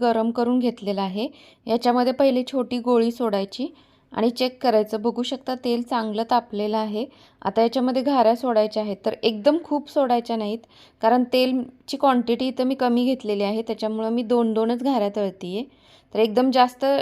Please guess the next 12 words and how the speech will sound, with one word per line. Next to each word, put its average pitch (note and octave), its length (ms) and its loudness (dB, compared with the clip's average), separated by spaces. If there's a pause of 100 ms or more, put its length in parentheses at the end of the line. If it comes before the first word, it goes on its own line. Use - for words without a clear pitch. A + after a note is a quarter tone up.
(180)
जर A#3+ 100 0
सोडल्या A#3+ 400 2
तर A3+ 180 -2
मग A#3+ 120 0
काय B3 200 2
होतं, B3 260 -2
तेलाचं A#3 320 2
टेम्परेचर A#3 540 -2
कमी A#3+ 280 0
होतं A#3+ 300 -2 (380)
आणि A3 180 0
मग A#3+ 140 2